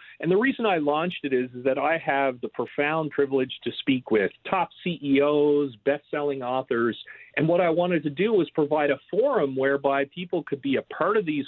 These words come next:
conversations and hear these insights. And most importantly, a lot of times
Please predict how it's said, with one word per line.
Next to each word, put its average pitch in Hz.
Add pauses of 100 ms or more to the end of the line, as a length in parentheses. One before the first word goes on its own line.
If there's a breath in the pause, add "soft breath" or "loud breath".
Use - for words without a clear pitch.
conversations 123
and 104
hear 175
these 131
insights. 131 (580 loud breath)
And 165
most 285
importantly, 160
a 131
lot 156
of 175
times 139